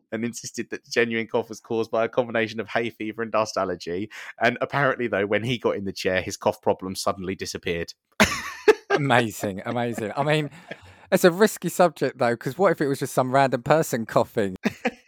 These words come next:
Speaker 2: The bravado, I think, is brilliant. The fact that they've got a fellow contestant in on it as well.
Speaker 1: Yeah.
Speaker 2: I think it's ingenious. And like I said, could they have got away with it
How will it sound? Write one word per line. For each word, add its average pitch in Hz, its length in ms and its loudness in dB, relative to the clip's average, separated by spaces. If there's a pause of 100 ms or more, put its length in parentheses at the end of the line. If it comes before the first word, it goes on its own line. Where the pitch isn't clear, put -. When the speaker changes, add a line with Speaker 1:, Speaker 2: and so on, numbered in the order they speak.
(880)
Speaker 2:
The 180 60 4
bravado, 185 840 6
I 123 40 0
think, 151 200 0
is 131 100 -4
brilliant. 156 460 0
The 117 80 -6
fact - 320 0
that 160 160 -2
they've 139 260 -4 (100)
got 135 280 6 (100)
a 135 60 0
fellow 170 420 4
contestant 120 880 -6 (160)
in 127 140 -2
on 107 120 -2
it 107 160 -4
as 117 140 -8
well. 101 460 2
Speaker 1:
Yeah. 90 360 -2 (220)
Speaker 2:
I 151 60 -2
think 254 280 0
it's 139 160 -4
ingenious. 135 840 0
And 151 320 0
like 185 200 2
I 160 40 0
said, 147 300 -2 (100)
could - 300 -4
they 170 100 6
have 160 160 0
got 151 120 4
away 151 300 4
with 135 220 0
it 117 200 -2